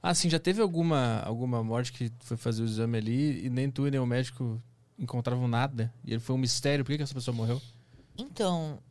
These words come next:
Speaker 2: existe causa de morte natural. A pessoa tá em casa, mora sozinha, já é um velhinho, né? Tá ali sozinho. De repente para,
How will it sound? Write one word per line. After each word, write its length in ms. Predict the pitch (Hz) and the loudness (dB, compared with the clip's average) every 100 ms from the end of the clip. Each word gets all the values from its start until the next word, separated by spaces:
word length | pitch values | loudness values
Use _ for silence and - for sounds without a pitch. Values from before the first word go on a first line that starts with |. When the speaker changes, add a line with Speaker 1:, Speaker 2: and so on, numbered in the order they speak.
| _ - | _ -10
Speaker 2:
existe 760 | 240 254 269 285 - 185 135 131 139 _ - | -8 -6 -6 -6 -8 -8 -8 -12 -20 _ -12
causa 420 | - 170 160 156 | -2 -2 -2 -6
de 80 | 180 | -8
morte 320 | 185 190 - | -6 -8 -8
natural. 420 | 214 214 262 247 196 | -8 -6 -4 -2 -2
A 20 | |
pessoa 320 | 170 - 147 | -4 -10 -8
tá 200 | - 170 | -6 -6
em 60 | 214 | -4
casa, 420 | 202 185 190 196 | -2 -2 -2 -4
mora 400 | 175 185 208 247 | -2 0 -2 -4
sozinha, 800 | - 208 170 175 170 180 202 208 _ _ - - - - - | -6 -6 -4 -4 -2 -2 -4 -6 _ _ -20 -20 -20 -20 -8
já 260 | 269 262 | -4 -2
é 100 | 220 | -4
um 60 | 196 | -6
velhinho, 800 | 202 220 208 214 214 208 196 180 | -8 -6 -4 -4 -4 -4 -4 -6
né? 320 | 185 196 180 | -4 -4 -6
Tá 80 | 185 | -6
ali 120 | 175 | -8
sozinho. 800 | 165 - 196 180 190 190 190 190 196 - - - - _ - - _ | -6 -6 -6 -4 -6 -4 -6 -8 -10 -20 -20 -20 -20 _ -20 -20 _
De 60 | - | -6
repente 360 | 254 247 233 | -2 -2 -4
para, 480 | - 269 247 170 151 | -4 0 2 0 -4